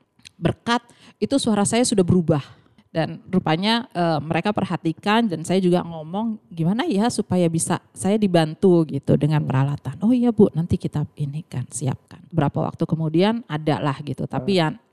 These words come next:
Speaker 1: karena di daerah ya, jadi semua terbatas. Yang penting sudah bunyi aja, sudah kedengeran suaranya pendeta aja udah selesai
Speaker 2: Iya.
Speaker 1: gitu. Eh, itu ya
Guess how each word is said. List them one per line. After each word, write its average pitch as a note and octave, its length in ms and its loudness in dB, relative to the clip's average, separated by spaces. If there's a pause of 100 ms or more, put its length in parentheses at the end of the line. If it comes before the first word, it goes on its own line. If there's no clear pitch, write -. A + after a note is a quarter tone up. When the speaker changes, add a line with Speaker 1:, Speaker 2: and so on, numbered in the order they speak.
(140)
Speaker 1:
karena D#3+ 220 -2
di D#3 140 -2
daerah D#3 340 0
ya, E3 320 0
jadi D#3+ 240 0
semua D#3+ 240 -10
terbatas. D3+ 480 -2
Yang D3+ 240 -4
penting G3+ 180 -4
sudah E3+ 220 0
bunyi D#3+ 320 0
aja, E3+ 240 0
sudah F3 160 0
kedengeran E3+ 480 -2
suaranya E3 320 0
pendeta E3 400 0
aja G3 160 0
udah E3+ 160 2
selesai D3 560 -4
Speaker 2:
Iya. B2+ 160 -12
Speaker 1:
gitu. A2+ 220 -12 (580)
Eh, D3+ 300 -4 (420)
itu B3+ 220 0 (180)
ya F3 480 2